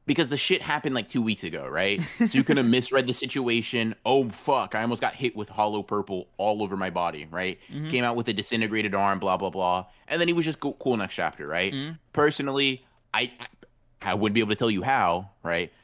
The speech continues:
Speaker 1: But Gojo's not going to die here, bro. Like, c-, let's be real. Let's be real. Gege is not going to hype something up for two hundred plus chapters and then have the fight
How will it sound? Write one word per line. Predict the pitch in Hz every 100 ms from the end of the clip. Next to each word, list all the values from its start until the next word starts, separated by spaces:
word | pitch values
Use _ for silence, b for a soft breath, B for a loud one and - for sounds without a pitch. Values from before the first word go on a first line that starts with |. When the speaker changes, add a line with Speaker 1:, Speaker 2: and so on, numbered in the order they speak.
| -
Speaker 1:
But | 117
Gojo's | 165 156 131 104
not | 101 - 101
going | 104 98
to | 95
die | 78 80 80 76
here, | 78 57 -
bro. | -
Like, | 98 104 98
c-, | 151
let's | 147 160
be | 190 170
real. | 120 110 107 110 b b _ _ _ _ 113
Let's | 117 139 147
be | 160 127
real. | 104 98 98
Gege | 95 123 135 156
is | 147 110
not | 107 -
going | 110 113
to | 104
hype | 101 104
something | 110 95 92
up | 92 -
for | 98
two | - 104
hundred | 104 98 95
plus | 101 95
chapters | - 87 95 - 107
and | 90
then | 90
have | 85 90 85
the | 92
fight | 87 85